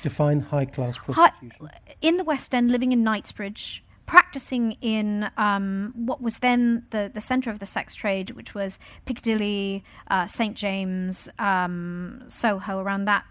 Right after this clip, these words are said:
Speaker 2: that area, um, and would have spent time with men who she claims took her around in carriages and bought her expensive clothes. Um, she would have gone to, um, the music hall with him, probably the Alhambra Music Hall, which was the centre of prostitution at that time,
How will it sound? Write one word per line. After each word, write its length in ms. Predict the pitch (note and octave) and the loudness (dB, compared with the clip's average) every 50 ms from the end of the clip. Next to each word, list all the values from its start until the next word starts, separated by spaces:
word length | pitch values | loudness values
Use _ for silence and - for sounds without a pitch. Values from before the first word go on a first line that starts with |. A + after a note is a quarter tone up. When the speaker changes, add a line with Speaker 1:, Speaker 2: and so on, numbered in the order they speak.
| - - - - _ | -16 -20 -20 -18 _
Speaker 2:
that 200 | - A3+ G#3 - - | 0 0 0 0 0
area, 480 | G3+ G3 F#3+ F3+ F3 E3+ E3+ E3+ F3 - - - - - - - - - - | -4 -4 -2 -2 -2 -4 -6 -6 -8 -10 -14 -20 -20 -20 -20 -20 -8 2 6
um, 340 | A3+ A3 A3 G#3+ G#3+ G#3+ A3 - | 8 8 8 8 6 4 2 2
and 540 | - A3+ A3+ A3+ A3+ A#3 A#3 A#3 A#3 A3+ A3+ A3 | 4 4 6 6 8 8 8 6 6 4 0 -4
would 280 | A#3 G#3 A3 A#3+ A#3 | -4 -2 0 0 0
have 500 | A3+ A3+ A3+ A3+ A3 A3 A3 - - - - - - - - - - | 4 6 6 8 8 6 2 -6 -16 -20 -20 -20 -20 -20 -20 -20 -18
spent 300 | - - - B3+ B3 A#3+ | -16 0 2 2 2 2
time 440 | - - - A#3+ A#3+ A#3+ A#3+ A#3+ A#3+ | 0 0 2 4 4 6 6 6 4
with 280 | A#3 A#3 A#3 - - - | 4 2 0 -2 2 6
men 280 | A#3+ A#3+ B3 B3+ C#4+ | 8 8 8 8 6
who 180 | C#4+ A3+ C4 B3 | 4 2 2 -2
she 140 | A#3 - B3+ | -4 -4 -6
claims 300 | - - A3+ A#3+ B3+ - | -2 0 2 2 2 0
took 160 | - B3+ A#3 | -2 -6 -4
her 80 | - A3+ | -2 2
around 260 | A3 A3 A3 A3 A3 | 2 4 4 2 2
in 80 | G#3+ A3 | 0 -2
carriages 540 | - - G#3 G#3 G#3+ G#3+ - A#3 A3 G#3+ | 2 2 2 2 2 2 0 -2 -2 -2
and 120 | A3+ G#3 G3 | -2 -2 -2
bought 180 | G#3+ G3 F#3+ | -2 -4 -4
her 100 | - G#3+ | -6 -8
expensive 440 | G3 - - - G3 F#3+ G3 - - - | -10 -10 -10 -10 -8 -8 -8 -12 -16 -18
clothes. 640 | - - - D4+ D4+ D4 D4 C#4+ C#4+ C4 - - - - - - - - - | -2 4 6 6 8 8 6 4 2 0 -2 -4 -6 -10 -16 -18 -18 -4 2
Um, 480 | - G#3+ G3 G3 F#3+ F#3+ F#3 F#3+ F#3+ G3 - | 6 6 8 8 6 4 2 0 -2 -4 -6
she 200 | G#3 - - A#3 | -10 -12 -10 -8
would 160 | G3+ G3+ F#3+ F#3+ | -8 -8 -8 -8
have 100 | F#3 F#3 | -8 -6
gone 260 | G3 F#3 F#3+ F#3+ F#3 | -6 -4 -4 -4 -6
to, 400 | - - G3 F#3 F3+ F3+ F3 F#3 - - - - - - | -6 -6 -6 -4 -4 -4 -6 -8 -10 -14 -20 -20 -8 -2
um, 520 | - G3 F#3+ F3+ F3+ F3+ F3 F3 F3+ - - | 0 2 2 2 2 0 -4 -4 -6 -6 -4
the 60 | G3 | -2
music 400 | G3 G#3+ B3+ D#4 E4+ - E4 - | 2 4 4 4 4 2 -2 -6
hall 380 | - - D4+ D4 C#4+ C#4+ C#4 | -2 2 2 4 4 4 2
with 140 | C4 C#4 C#4 | 0 -2 -2
him, 260 | - C#4 C4+ B3+ B3+ | 0 0 2 2 2
probably 260 | B3 - A3+ G3 G3 F#3 | 0 -2 -4 -6 -4 -6
the 200 | F#3 F#3+ - - | -6 -6 -6 -6
Alhambra 600 | F#3 F3+ - - - - B3 B3 B3+ B3 C4+ B3 | -6 -6 -8 -6 0 2 4 4 4 4 4 4
Music 380 | A#3+ B3 A#3+ A#3 A#3 A#3 A#3 | 4 4 2 2 0 -4 -4
Hall, 260 | - A#3 A3 G#3 G#3 | -2 -2 -2 -2 -2
which 180 | G#3 G3+ - - | -4 -8 -10 -10
was 160 | G3 F#3+ - | -10 -10 -8
the 120 | - G3 F#3+ | -8 -6 -6
centre 420 | - - G3 G3 G3 - G#3 G3+ | -2 -2 -2 -2 -2 -4 -4 -6
of 100 | F#3+ - | -6 -6
prostitution 600 | - G3 F#3+ - - A3+ - - G#3 - - G3 | -8 -10 -10 -10 -12 -12 -10 -10 -10 -10 -8 -8
at 140 | F#3+ - - | -8 -6 -6
that 120 | A3 G3+ - | -8 -10 -10
time, 440 | - - G3+ G3+ G3 F#3+ F#3+ F#3+ | -6 -4 -2 -2 -2 -2 -2 -4